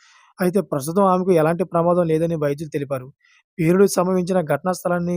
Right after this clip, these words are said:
క్లూస్ టీమ్ బాంబ్ స్క్వాడ్ బృందం తనిఖీ చేసింది. విషయం తెలుసుకున్న మనసి-, వనస్థలిపురం, వనస్థలిపురం ఏసీపీ పి కాశీరెడ్డి పోలీస్ స్టేషన్‌కు సందర్శించి పరిస్థితిని అడిగి తెలుసుకున్నారు.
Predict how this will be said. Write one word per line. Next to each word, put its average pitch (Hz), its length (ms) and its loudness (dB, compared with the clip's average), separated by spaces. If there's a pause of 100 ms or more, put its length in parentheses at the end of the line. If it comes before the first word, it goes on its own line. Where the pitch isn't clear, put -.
క్లూస్ 180 400 -2
టీమ్ 180 280 0
బాంబ్ 160 340 2
స్క్వాడ్ 170 440 0
బృందం 151 380 -6
తనిఖీ 143 280 -6
చేసింది. 139 400 -10 (540)
విషయం 180 300 -2
తెలుసుకున్న 180 400 -2
మనసి-, 156 480 -2
వనస్థలిపురం, 160 800 -2 (540)
వనస్థలిపురం 175 600 0 (100)
ఏసీపీ 160 520 -2
పి 165 240 -4
కాశీరెడ్డి 160 560 -2
పోలీస్ 156 300 -4
స్టేషన్‌కు 170 320 -8
సందర్శించి 151 580 -6 (640)
పరిస్థితిని 170 380 -4
అడిగి 170 180 0
తెలుసుకున్నారు. 143 520 -4